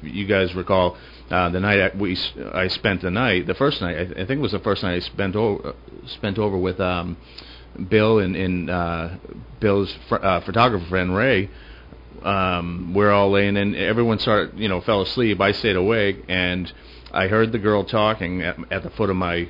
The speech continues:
my bed, which is toward, towards the dining room, um, door, which was closed. And very clearly, I heard, like, a coin or a large ring being dropped at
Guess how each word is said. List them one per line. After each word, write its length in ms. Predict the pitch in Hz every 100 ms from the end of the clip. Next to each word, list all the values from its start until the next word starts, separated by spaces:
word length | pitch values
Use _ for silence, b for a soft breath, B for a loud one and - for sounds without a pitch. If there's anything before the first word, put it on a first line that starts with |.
| 92 92
my 180 | 87
bed, 240 | 82 104 92
which 200 | 90 -
is 140 | 87 90 98 - -
toward, 240 | 104 92 - -
towards 220 | 110 95
the 60 | 90
dining 260 | 95 95
room, 320 | 92 90 90 73
um, 480 | 87 82 82 82 85
door, 340 | 113 104 87 90
which 160 | 90
was 160 | 95 87
closed. 480 | - 107 92 90 - B B B B
And 100 | 85
very 180 | 101 127
clearly, 480 | 123 104 90 92 90
I 80 | 90
heard, 300 | 101 92 - -
like, 180 | 95 92
a 60 | 87
coin 400 | - 117 117 113
or 120 | 92
a 40 | 90
large 340 | 98 98 90
ring 420 | 92 101 104 98
being 240 | 92 92 90
dropped 400 | 95 98 - - -
at 200 | 98